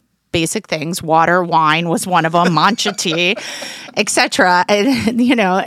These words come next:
they guarantee that you'll get there. Um, kidding, joking aside, but I do wanna live as long as possible. And my friends inevitably say, "No, I'm fine to go at seventy." "Seventy?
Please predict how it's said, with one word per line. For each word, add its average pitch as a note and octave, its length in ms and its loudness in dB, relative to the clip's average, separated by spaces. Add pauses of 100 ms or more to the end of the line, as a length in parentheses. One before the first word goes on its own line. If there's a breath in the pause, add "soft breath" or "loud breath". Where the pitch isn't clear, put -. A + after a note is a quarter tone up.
they G3 200 0
guarantee G3+ 680 2
that F3 160 0
you'll F#3 140 2
get G3+ 240 0
there. B2 280 0 (380 loud breath)
Um, G3 540 2 (640)
kidding, E3+ 540 -4
joking G3 340 -2
aside, E3 340 0
but A#3 160 0
I G#3+ 120 0
do A#3 240 -2
wanna B3+ 240 0
live F#3 260 -2
as E3 120 -4
long F3 260 2
as D#3+ 100 -2
possible. E3 420 2
And E3 160 2
my F3+ 120 4
friends A3+ 300 2
inevitably E3 500 0
say, E3 240 0
"No, G3 240 0
I'm D#3+ 140 2
fine F3 260 -2
to D#3+ 80 -4
go D3+ 120 -2
at D3 120 -4
seventy." - 580 -4
"Seventy? G3+ 520 -2